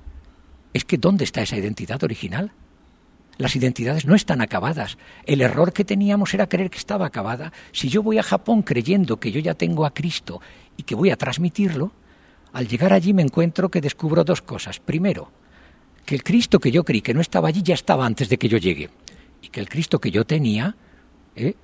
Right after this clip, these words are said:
lo tenía de una manera a veces equivocada, y tengo que depurar las imágenes que tenía sobre él o que me habían inculcado sobre él.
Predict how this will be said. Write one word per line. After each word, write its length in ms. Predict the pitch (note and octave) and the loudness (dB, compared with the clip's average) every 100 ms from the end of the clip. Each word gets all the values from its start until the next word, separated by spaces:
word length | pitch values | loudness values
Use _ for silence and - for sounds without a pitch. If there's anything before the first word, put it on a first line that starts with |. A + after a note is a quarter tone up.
| _ _ _ | _ _ _
lo 160 | B2 A#2+ | -6 -4
tenía 280 | F#2+ G#2+ | -4 -4
de 60 | A#2 | -2
una 120 | C#3+ | -2
manera 300 | C3 A#2+ B2+ | -2 -2 -2
a 40 | B2 | -4
veces 280 | A2+ D3 | -4 -6
equivocada, 640 | B2 - F2+ - G3 - - - _ _ _ - | -6 -4 -6 -6 -8 -10 -16 -20 _ _ _ -10
y 100 | D3 | -4
tengo 380 | C#3 C3+ D3+ | -2 0 -2
que 300 | - - F3+ - - _ | -2 -6 -8 -8 -20 _
depurar 580 | A2 C3 D3+ C#3 D3 - | -6 -6 -4 -6 -6 -8
las 220 | G#2+ - | -8 -6
imágenes 460 | G2+ F3+ E3+ G#2 - | -6 -4 -4 -6 -6
que 140 | G#2+ | -6
tenía 360 | A2+ G#2+ C#3+ C3+ | -4 -6 -6 -6
sobre 360 | D#3 D#3 C#3+ | -6 -4 -4
él 120 | E3 - | -6 -6
o 100 | - | -6
que 120 | B2 | -4
me 80 | G#2 | -6
habían 180 | A#2 D3 | -6 -6
inculcado 440 | A#2 G2+ - - | -6 -8 -6 -6
sobre 300 | - F#2 G#2+ | -6 -8 -6
él. 120 | F#3+ | -8